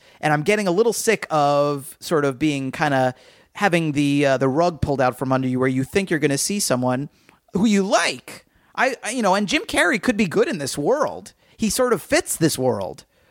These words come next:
but you gotta give him something to do. That I, I, again, it's, it's not that his part is necessarily bad, but it's just like, why? Why bother? Why did he bother? I guess he liked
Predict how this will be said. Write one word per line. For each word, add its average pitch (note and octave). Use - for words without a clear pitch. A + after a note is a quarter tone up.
but F#3
you F3
gotta A#3+
give E3+
him B2+
something G#3
to G#2+
do. A#2+
That F#3+
I, G3+
I, A3
again, G3
it's, -
it's -
not C#4
that A#3+
his F3
part G3+
is D#3
necessarily D#3+
bad, F3
but C#3+
it's D#3+
just -
like, F#3
why? E3+
Why C#3+
bother? F#3
Why C#3
did F#3+
he A3+
bother? A2
I -
guess D#3+
he -
liked C3